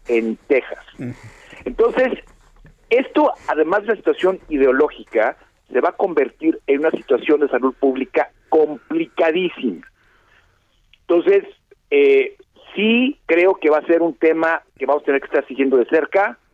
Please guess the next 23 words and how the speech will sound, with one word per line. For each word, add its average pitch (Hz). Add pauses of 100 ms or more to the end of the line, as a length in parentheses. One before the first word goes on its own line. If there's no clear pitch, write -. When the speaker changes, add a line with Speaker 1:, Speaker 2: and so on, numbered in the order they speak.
(440)
Speaker 1:
y, 135
y 131
bueno, 165
pues 113
ya 156
sabes 180
que 120 (280)
te 143
estaremos 156
informando. 151 (200)
Speaker 2:
Sí. -
Oye, 180
Juan, 190
pero 165
una 262
cosa 226
es 180
penalizar 151
o 170
no 175
penalizar 147
un 131
acto. -